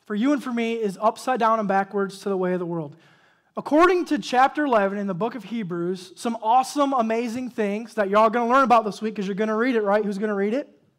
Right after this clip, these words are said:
I'm gonna give you some of the scriptures this morning. Some amazing things begin to happen in our lives when we actually begin to walk this out.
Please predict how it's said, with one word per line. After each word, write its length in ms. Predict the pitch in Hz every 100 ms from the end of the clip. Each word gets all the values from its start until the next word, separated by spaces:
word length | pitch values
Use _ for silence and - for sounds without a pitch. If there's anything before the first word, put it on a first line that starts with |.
| _ _ _ _
I'm 80 | 196
gonna 80 | 214
give 100 | 220
you 80 | 214
some 160 | 233
of 60 | 233
the 80 | 220
scriptures 380 | 254 208 226
this 200 | 208 202
morning. 400 | 254 262 202 208 _ _ _ _ _ _ _ _ _ _ _
Some 160 | - 277
amazing 380 | 269 330 339
things 300 | 311 311 294
begin 260 | 208 226 285
to 80 | 240
happen 380 | 226 294 285 240
in 100 | 233
our 140 | 226
lives 420 | 226 214 208 190
when 160 | 190 214
we 100 | 220
actually 300 | 214 220 233
begin 220 | 170 196
to 80 | 190
walk 200 | 196 196
this 200 | 277 311
out. 300 | 302 175